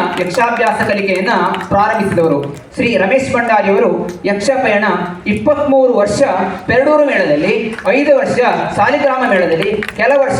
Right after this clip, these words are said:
ಮುಲ್ಕಿ ಮೇಳಗಳಲ್ಲಿ, ಇನ್ನು ಕೆಲವು ವರ್ಷ ಪಂಚಲಿಂಗೇಶ್ವರಿ ಮೇಳಗಳಲ್ಲಿ ಯಕ್ಷ ಪಾತ್ರವನ್ನು ಮಾಡಿ ಯಕ್ಷಾಭಿಮಾನಿಗಳಿಗೆ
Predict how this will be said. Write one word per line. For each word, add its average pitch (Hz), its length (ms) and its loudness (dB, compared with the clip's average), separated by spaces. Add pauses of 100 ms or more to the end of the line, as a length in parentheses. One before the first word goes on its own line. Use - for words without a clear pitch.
ಮುಲ್ಕಿ 240 340 0
ಮೇಳಗಳಲ್ಲಿ, 190 500 0 (220)
ಇನ್ನು 302 240 4
ಕೆಲವು 247 260 2
ವರ್ಷ 214 200 0 (500)
ಪಂಚಲಿಂಗೇಶ್ವರಿ 240 840 0
ಮೇಳಗಳಲ್ಲಿ 202 520 0 (100)
ಯಕ್ಷ 175 200 -2 (100)
ಪಾತ್ರವನ್ನು 202 460 2
ಮಾಡಿ 190 260 0 (400)
ಯಕ್ಷಾಭಿಮಾನಿಗಳಿಗೆ 208 1000 0